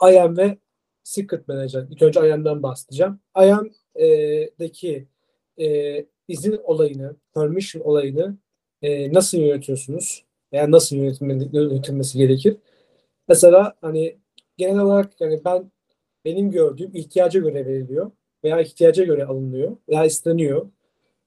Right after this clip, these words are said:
E, veya bir, işte bir şirkete göre bu değişiyor. Ve bir, mesela atıyorum bilgi güvenliği varsa bilgi güvenliği olayından geçip ondan sonra geliyor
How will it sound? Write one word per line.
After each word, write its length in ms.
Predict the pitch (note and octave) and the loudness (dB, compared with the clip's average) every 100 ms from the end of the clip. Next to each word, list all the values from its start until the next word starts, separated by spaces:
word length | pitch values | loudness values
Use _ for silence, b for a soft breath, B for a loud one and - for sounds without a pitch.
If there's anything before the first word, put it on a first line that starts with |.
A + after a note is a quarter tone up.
| _ D#3+ | _ 2
E, 260 | D#3 D3 | 4 6
veya 300 | E3 F#3+ F#3 | 6 6 2
bir, 60 | F3+ | -6
işte 240 | - F3 | -10 -10
bir 60 | E3 | -8
şirkete 360 | G3 G3 F#3 | -8 -8 -6
göre 280 | E3 D#3+ D#3 | -4 -4 -6
bu 100 | D3+ | -8
değişiyor. 500 | D3 D3+ - C#3 C3 C3 | -4 -4 -6 -8 -6 -4
Ve 320 | C#3 C3+ C3+ | -4 -6 -14
bir, 100 | D#3+ | -6
mesela 360 | D#3+ D3+ C#3+ D3 | -4 0 0 0
atıyorum 400 | D3 C#3 C3 C3 | -2 0 0 -2
bilgi 200 | D3 - | -6 2
güvenliği 440 | D3 C#3+ C#3 C#3 | 4 4 0 -4
varsa 340 | C3+ B2+ C3 C#3+ | -2 -4 -6 -8
bilgi 220 | D3+ D3+ | -10 2
güvenliği 340 | D3+ C#3+ D3 | 2 4 4
olayından 380 | D3 D3 D3+ D3+ | 6 6 4 0
geçip 340 | D3+ - - | -2 -4 -6
ondan 280 | D3+ C#3 C#3 | -8 -6 -8
sonra 240 | C3+ C3+ B2 | -8 -10 -14
geliyor 380 | B2+ A#2 A#2 | -20 -20 -20